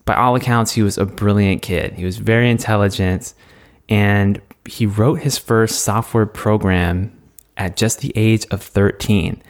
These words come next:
Now, nowadays, in two thousand and nineteen, there are a fair number, although still a minority, of kids who are able to code and write software programs in their early teen years.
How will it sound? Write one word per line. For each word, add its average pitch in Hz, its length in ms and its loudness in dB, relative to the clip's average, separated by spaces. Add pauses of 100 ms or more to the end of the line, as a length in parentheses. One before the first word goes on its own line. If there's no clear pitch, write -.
(580)
Now, 117 300 2
nowadays, 98 960 0
in 98 220 0
two 123 140 0
thousand 113 380 0
and 95 100 0
nineteen, 95 760 0 (140)
there 135 340 -2
are 135 120 0
a 143 40 -4
fair 139 320 2
number, 127 480 2
although 110 460 2
still 113 280 0
a 110 60 2
minority, 101 540 2
of 90 160 -4
kids 104 400 0
who 92 160 0
are 92 280 2 (340)
able 101 280 2
to - 160 -6
code 107 580 2
and 90 280 -2
write 104 180 0
software 101 380 -2
programs 95 720 0
in 101 80 0
their 92 180 -2
early 95 320 2
teen 113 380 0
years. 92 480 0